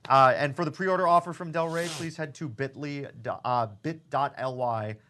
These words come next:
slash, uh, M T G novel, and you can see the cool pre-order campaign that Del Rey has got going there. Uh, I wanna take a step back and talk a little bit about Nicol Bolas, the, the giant villain of this. Uh, you've worked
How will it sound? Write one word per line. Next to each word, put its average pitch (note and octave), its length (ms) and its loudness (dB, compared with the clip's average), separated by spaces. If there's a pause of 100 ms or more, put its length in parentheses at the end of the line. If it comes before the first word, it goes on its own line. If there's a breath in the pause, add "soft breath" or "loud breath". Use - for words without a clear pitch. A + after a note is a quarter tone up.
(120 soft breath)
slash, A2 600 -6
uh, G#2 220 -4
M A2 120 -8
T A2 100 -12
G G#2 120 -18
novel, G2 400 -12
and G2 100 -16
you F#2+ 60 -20
can G#2+ 120 -18
see G#2+ 120 -16
the G#2+ 80 -16
cool G#2+ 160 -14
pre-order G2+ 320 -14
campaign F#2+ 560 -16
that G#2 180 -12
Del A#2+ 180 -2
Rey C#3 140 -2
has C#3+ 120 -4
got D3+ 180 2
going F3+ 200 -2
there. G#3+ 260 2 (500 loud breath)
Uh, F3 420 12 (720)
I E3 60 4
wanna F#3+ 160 2
take G3 200 -2
a F3 40 -10
step D#3+ 200 -2
back D#3 220 2
and C3+ 80 -12
talk D3 200 -4
a D3 40 -10
little D3 200 -6
bit C#3 180 0
about B2 340 0
Nicol C#3+ 340 -6
Bolas, A#2 680 -6 (100)
the, G#2+ 380 -14
the G#2+ 120 -14
giant B2 440 -6
villain A2 260 -10
of F#2 100 -18
this. F#2+ 280 -16 (420 soft breath)
Uh, A#2+ 280 2 (260)
you've C#3 240 -8
worked C#3+ 260 -4